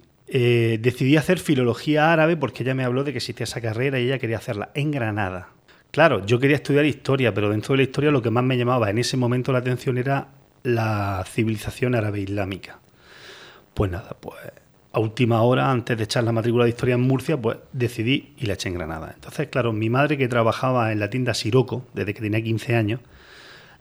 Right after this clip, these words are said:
eh, los dueños de esa tienda eran Juanitina Barnés Mora y su marido Pedro Arcas Campoy, hermano de Marita. Marita, que era catedrática de, de filología árabe, especialista en el fiqh, en el derecho islámico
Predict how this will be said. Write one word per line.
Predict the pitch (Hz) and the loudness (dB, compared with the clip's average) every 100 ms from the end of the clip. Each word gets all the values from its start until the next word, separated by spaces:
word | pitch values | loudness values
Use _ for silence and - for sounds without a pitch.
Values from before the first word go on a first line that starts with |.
| _ | _
eh, | 127 117 | 0 2
los | 110 110 | 4 2
dueños | 113 139 151 | 2 2 2
de | |
esa | 151 135 | 0 0
tienda | 139 147 143 147 - | 2 2 2 0 0
eran | 127 110 104 | 0 0 -2
Juanitina | - - 113 104 123 135 | -8 -4 -2 0 2 4
Barnés | 139 139 156 220 - - - | 4 4 2 2 -4 -18 -6
Mora | 127 147 160 254 - _ _ | 2 4 4 2 -6 _ _
y | 127 | -6
su | - 127 | -4 -2
marido | 113 117 147 160 - - - | -2 2 2 2 -2 -8 2
Pedro | 135 143 156 - | 2 4 0 -2
Arcas | 135 127 - - | 0 0 -2 -4
Campoy, | 104 92 120 101 - - | -4 -2 0 0 -2 -6
hermano | 113 110 120 107 | -2 2 4 4
de | |
Marita. | 98 95 92 - - - - - - - _ | 2 -2 -4 -10 -16 -20 -20 -20 -20 -20 _
Marita, | 120 117 143 127 110 110 - _ _ | 0 2 4 4 2 0 -16 _ _
que | - 123 | 0 2
era | 139 | 4
catedrática | 135 117 123 143 135 113 104 | 2 2 2 2 0 -2 -2
de, | 98 98 95 92 85 90 - | -2 -4 -6 -6 -8 -12 -10
de | 110 107 | -6 -4
filología | - 104 101 - 113 117 | -2 -2 -2 -2 0 2
árabe, | 131 101 | 2 2
especialista | 95 110 - 101 - 127 | -2 -6 -4 -4 -4 -4
en | 104 | -4
el | 87 | -6
fiqh, | - 120 - | -6 -6 -6
en | 95 | -6
el | 98 | -4
derecho | 101 - 120 | -4 -2 -2
islámico | 110 120 117 110 104 104 | 0 0 0 -2 -2 -4